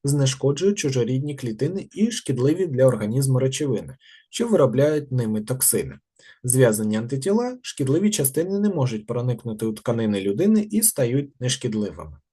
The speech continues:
Утворення антитіл відбувається за участі особливого виду лейкоцитів, що зустрічається не тільки у крові, але й у лімфі. Тому їх називають лімфоцитами.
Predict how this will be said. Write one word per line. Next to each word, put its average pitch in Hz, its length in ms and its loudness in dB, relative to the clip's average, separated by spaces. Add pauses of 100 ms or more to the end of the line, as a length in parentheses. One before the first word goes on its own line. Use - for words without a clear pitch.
(440)
Утворення 135 520 2
антитіл 123 460 -2
відбувається 113 600 -2
за 123 120 2
участі 107 400 -4
особливого 110 680 2
виду 110 320 0
лейкоцитів, 202 720 0 (240)
що 233 220 2
зустрічається 160 720 0
не 117 140 -2
тільки 131 340 -2
у 180 120 -2
крові, 170 440 0
але 139 240 0
й 170 40 -2
у 160 140 -2
лімфі. 98 480 -4 (380)
Тому 175 220 4
їх 226 120 0
називають 131 540 2
лімфоцитами. 117 840 0